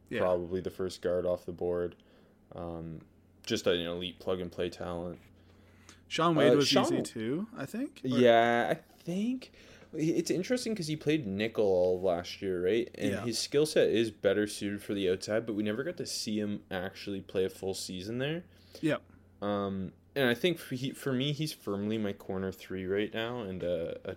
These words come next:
Speaker 2: top thirty-ish prospect or so. So it, that'll be interesting to see how teams view him. I, I saw Dane Brugler actually tweet that some see him as a third round talent, others first round. So he's a guy who could just
Speaker 1: It's interesting.
Speaker 2: really be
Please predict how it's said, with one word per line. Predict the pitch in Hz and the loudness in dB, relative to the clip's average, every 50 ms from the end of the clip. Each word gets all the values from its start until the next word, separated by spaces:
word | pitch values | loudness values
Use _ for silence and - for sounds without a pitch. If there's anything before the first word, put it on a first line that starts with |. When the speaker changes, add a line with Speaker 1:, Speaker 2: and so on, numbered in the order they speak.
| - - - | -10 -14 -8
Speaker 2:
top | - 95 87 - - - - - - - - | -4 -4 -4 -4 -8 -14 -20 -20 -20 -20 -20
thirty-ish | - - - 104 90 85 85 87 87 87 85 - - - - - | -14 -4 -2 0 0 0 -2 -6 -6 -8 -8 -8 -10 -12 -14 -12
prospect | - - 92 85 85 87 - - 98 110 107 - 117 | -12 -10 -8 -6 -8 -8 -4 -2 -2 -2 -2 -2 -4
or | 117 | -6
so. | - - 147 147 143 - - - - - - - - - - | -2 -2 -2 -2 -4 -6 -12 -20 -20 -20 -20 -20 -20 -18 -6
So | - - 123 123 110 - - - - - - | 0 2 4 4 2 0 -4 -14 -20 -10 0
it, | - 131 139 135 - 120 117 | 4 6 8 8 6 6 6
that'll | 131 131 139 147 180 | 8 8 8 6 2
be | 202 226 208 165 | 0 -2 -2 -2
interesting | 135 135 - 151 135 - 147 | -2 0 0 0 0 0 -2
to | 135 | -2
see | - - 123 117 | -2 0 0 0
how | 117 113 | 0 0
teams | 113 - 117 113 113 104 98 | 0 -2 -4 -4 -6 -6 -8
view | 90 90 98 104 117 | -6 -4 -2 0 0
him. | 127 127 120 - | 0 -2 -4 -6
I, | - 95 95 92 - 107 | -4 -4 -2 -2 -2 -2
I | |
saw | - - 135 131 | 0 0 0 0
Dane | 113 107 104 107 104 | 0 0 -2 -2 -2
Brugler | 104 95 98 104 101 101 98 92 90 | -4 -4 -4 -2 0 2 2 2 2
actually | 92 - - 101 | 0 -2 -6 -10
tweet | - - 101 98 92 | -10 -10 -10 -8 -4
that | 95 90 - | -4 -4 -4
some | - - 95 98 101 107 - - - - - | -4 -6 -6 -4 -6 -6 -10 -14 -18 -16 -8
see | - - - 117 | -8 -6 -4 -2
him | 107 104 | -2 -2
as | 98 95 | -2 -4
a | 95 | -6
third | - - - 92 95 90 95 | -6 -4 -4 -2 -2 0 0
round | 101 101 101 104 104 | -2 -2 -2 -4 -4
talent, | - 107 107 104 98 - - | -2 -2 -2 -2 -4 -4 -6
others | 90 92 92 90 - | -4 -4 -4 -6 -6
first | - - - 82 87 - | -10 -8 -8 -8 -6 -4
round. | 110 113 117 117 | -4 -4 -4 -4
So | - 107 | -6 -8
he's | 101 - 110 113 120 | -8 -6 -6 -4 -4
a | 120 | 0
guy | - 98 87 85 | 2 2 2 2
who | 87 | 0
could | 82 - 85 80 - | -2 -4 -6 -6 -6
just | - 90 - - - - - - - - - | -8 -10 -10 -10 -12 -18 -20 -20 -20 -20 -16
Speaker 1:
It's | - - 123 | -12 -10 -10
interesting. | 117 110 - 113 95 98 | -10 -10 -10 -6 -2 0
Speaker 2:
really | 104 104 107 101 | 2 2 2 2
be | 90 90 - 107 104 101 98 95 82 | -2 -6 -6 -4 -2 0 0 -2 -4